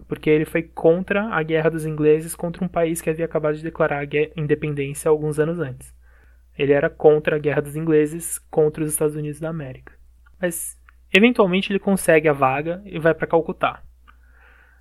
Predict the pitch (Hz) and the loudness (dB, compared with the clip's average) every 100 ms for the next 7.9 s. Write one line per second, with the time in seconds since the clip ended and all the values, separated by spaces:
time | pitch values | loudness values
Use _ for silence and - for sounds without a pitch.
0 | - 175 175 190 214 220 226 _ _ _ | -8 -6 0 0 0 -8 -14 _ _ _
1 | _ _ 180 175 - 180 160 175 160 170 | _ _ -6 -4 -2 0 0 0 2 0
2 | 185 - 175 165 156 156 147 147 160 156 | -2 -6 -4 0 -2 -2 -2 2 2 2
3 | 151 151 147 147 165 147 143 143 143 - | -4 -4 -4 -4 -4 -4 -4 -8 -8 -8
4 | 147 156 156 156 156 165 165 170 - - | 0 0 2 0 -2 -10 -6 -8 -8 -12
5 | - - - - 143 - 139 - 143 135 | -12 -16 -20 -12 -10 -2 -2 -2 -8 -8
6 | - - - - 151 - 139 165 170 165 | -8 -8 -10 -8 -8 -6 -2 0 0 -4
7 | 165 180 160 165 180 160 156 - - | -2 -2 -2 -6 -6 -6 -10 -12 -16